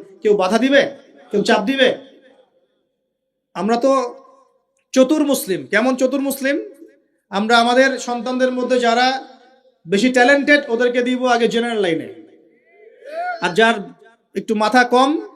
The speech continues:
তাকে আমরা পাঠায় দেই মাদ্রাসায়, পাঠায় দিয়ে ওই যে আবাসিকে রেখে দিই, "থাকতো এখানে, ওকে এখানে পিটাই সোজা করবে।" আপনাদের কি মনে হয় যে কোরআন সুন্নাহর জ্ঞানটা অর্জন করার জন্য মাথায় ঘেলুর দরকার নাই? এমনটা মনে হয়? কোরআন এবং সুন্নাহর জ্ঞান অর্জন করতে সবচেয়ে বেশি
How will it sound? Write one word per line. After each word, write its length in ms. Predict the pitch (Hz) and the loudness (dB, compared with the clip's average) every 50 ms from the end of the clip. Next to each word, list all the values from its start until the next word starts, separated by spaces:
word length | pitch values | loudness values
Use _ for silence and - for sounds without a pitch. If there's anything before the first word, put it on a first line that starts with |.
| - - - | -20 -6 -2
তাকে 200 | 220 214 208 240 | -2 0 0 0
আমরা 380 | 233 233 233 247 247 240 - - - | 0 0 0 0 -2 -2 -4 -8 -10
পাঠায় 300 | - 220 220 220 240 247 | -8 -6 -2 0 0 2
দেই 180 | 240 262 269 262 | 2 0 -2 -2
মাদ্রাসায়, 540 | 247 240 240 240 247 240 202 247 269 302 330 - - _ - | -4 -6 -6 -6 -6 -6 -4 -4 -4 -4 -4 -8 -16 _ -10
পাঠায় 260 | 208 208 220 226 233 | -8 -4 -2 -2 -2
দিয়ে 180 | 220 254 254 247 | -2 -2 -2 0
ওই 60 | 208 | 0
যে 80 | 226 | -2
আবাসিকে 420 | 214 208 214 220 208 240 233 220 208 | -4 -4 -4 -4 -6 -6 -6 -4 -4
রেখে 180 | 196 165 160 | -4 -4 -6
দিই, 300 | - - - - - - _ _ _ - | -8 -10 -14 -20 -20 -20 _ _ _ -4
"থাকতো 260 | - 233 233 233 - 208 | -2 -2 -2 0 0 0
এখানে, 260 | 180 160 151 - - | 0 0 -2 -10 -14
ওকে 460 | - 160 220 226 208 - - - - | -12 -8 -8 -8 -8 -10 -18 -18 -10
এখানে 240 | 214 202 233 240 233 - | -8 -4 -4 -4 -4 -2
পিটাই 240 | 240 - 254 233 | -2 0 0 0
সোজা 220 | 226 226 214 208 185 | 0 0 0 -2 -2
করবে।" 280 | 170 160 143 117 - - - - - _ _ _ _ _ _ _ _ _ _ _ _ 508 554 - 659 640 - | -2 -6 -10 -10 -16 -20 -20 -20 -20 _ _ _ _ _ _ _ _ _ _ _ _ -20 -20 -18 -16 -12 -10
আপনাদের 340 | 175 208 220 214 233 233 | -8 -6 -4 -2 -2 -2
কি 100 | 220 247 | 0 0
মনে 220 | 233 226 233 240 247 | -2 0 0 0 0
হয় 160 | 262 269 262 | 0 -2 -2
যে 100 | 233 214 | -2 -4
কোরআন 280 | 208 214 226 233 226 226 | -4 -2 -4 -4 -4 -6
সুন্নাহর 300 | - 247 240 240 233 208 | -8 -6 -6 -6 -4 -4
জ্ঞানটা 480 | 208 214 208 208 208 226 214 180 - - _ - - _ _ _ _ _ _ _ - - - | -4 -6 -6 -4 -4 -4 -4 -4 -6 -10 _ -20 -20 _ _ _ _ _ _ _ -20 -16 -8
অর্জন 300 | 185 196 202 190 226 220 | -4 -4 -2 -2 -2 -2
করার 220 | 208 226 220 220 208 | 0 -2 -2 -2 -2
জন্য 180 | 220 220 226 | -4 -4 -2
মাথায় 280 | 208 196 196 208 214 190 | -2 -2 -2 0 -2 -2
ঘেলুর 280 | 165 190 208 226 220 | 0 2 2 2 2
দরকার 260 | 185 208 202 - 214 214 | 2 -2 -4 -4 -6 -6
নাই? 220 | 208 151 110 - - _ _ _ _ _ _ _ _ _ _ _ _ _ _ - | -6 -10 -10 -10 -18 _ _ _ _ _ _ _ _ _ _ _ _ _ _ -8
এমনটা 280 | 185 202 220 226 214 233 | -6 -4 -4 -4 -4 -6
মনে 160 | 226 240 233 | -6 -4 -6
হয়? 220 | 226 220 151 - - _ _ _ _ _ _ _ _ _ _ _ _ _ _ _ _ _ _ _ _ _ - | -4 -4 -6 -8 -12 _ _ _ _ _ _ _ _ _ _ _ _ _ _ _ _ _ _ _ _ _ 2
কোরআন 220 | 220 240 262 277 | 4 4 6 4
এবং 240 | 277 277 285 277 262 | 4 2 2 -2 -4
সুন্নাহর 360 | - 277 262 262 277 277 269 | -4 -4 -2 0 0 0 0
জ্ঞান 200 | 226 247 262 262 | 0 0 0 0
অর্জন 320 | 254 247 233 208 262 262 254 | -2 -4 -4 -4 -6 -6 -4
করতে 260 | 247 254 254 254 240 | -4 -4 -2 -2 -4
সবচেয়ে 400 | - - 247 240 - - 285 220 | -2 -2 -4 -4 -4 -6 -4 0
বেশি 340 | 240 233 240 269 277 269 | 0 0 0 0 -2 -4